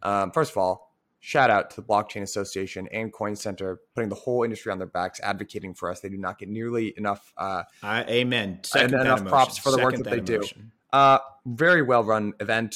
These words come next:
Speaker 1: A lot of, uh, you know, big policymakers, senators, congressmen, regulators, et cetera. The mood, if I had to summarize, it was actually not all that negative. Um, and basically,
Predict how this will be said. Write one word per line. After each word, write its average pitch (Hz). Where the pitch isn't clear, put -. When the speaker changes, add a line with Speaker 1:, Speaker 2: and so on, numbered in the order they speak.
Speaker 1:
A 110
lot 117
of, -
uh, 104
you 101
know, 104
big 107
policymakers, 104
senators, 101
congressmen, 101
regulators, 92
et -
cetera. 90
The 156
mood, 220
if 131
I 139
had 185
to 180
summarize, 151
it 120
was 107
actually 185
not 95
all 110
that 131
negative. 139
Um, 101
and 113
basically, 107